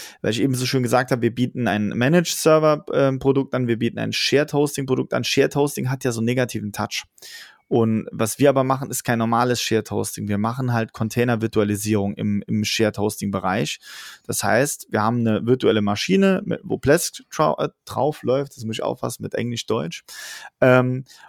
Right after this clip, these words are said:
und jeder Kunde hat nochmal eigene Ressourcen im C P U, ram und Festplattenbereich, äh, die er nutzen darf. Und das heißt, selbst wenn jetzt, sagen wir mal, da haben wir einen Server, da sind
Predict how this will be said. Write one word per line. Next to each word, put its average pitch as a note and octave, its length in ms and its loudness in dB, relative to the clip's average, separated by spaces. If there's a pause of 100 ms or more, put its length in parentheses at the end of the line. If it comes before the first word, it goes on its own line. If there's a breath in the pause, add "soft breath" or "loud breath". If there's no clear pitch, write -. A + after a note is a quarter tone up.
(140)
und B2+ 300 6
jeder E3 300 6
Kunde D#3+ 360 4
hat C#3+ 140 0
nochmal C3 400 0
eigene D#3 760 2
Ressourcen D3+ 800 2
im B2 160 -2
C B2+ 220 0
P B2 120 -2
U, E3+ 440 2
ram D3+ 500 0
und C3+ 180 -2
Festplattenbereich, A#2 1200 0 (480 soft breath)
äh, A#2 260 4
die B2+ 240 2
er C3 80 6
nutzen B2+ 360 2
darf. F#2+ 420 -2
Und A2+ 80 -6
das G#2+ 180 -2
heißt, B2+ 340 2
selbst C3+ 400 0
wenn B2+ 80 2
jetzt, B2 320 0
sagen A#2 140 0
wir B2+ 100 0
mal, A2+ 100 0
da G2+ 140 2
haben A2 80 -4
wir A2 100 2
einen G#2+ 160 0
Server, D3+ 320 4
da A#2+ 120 2
sind A2 260 -6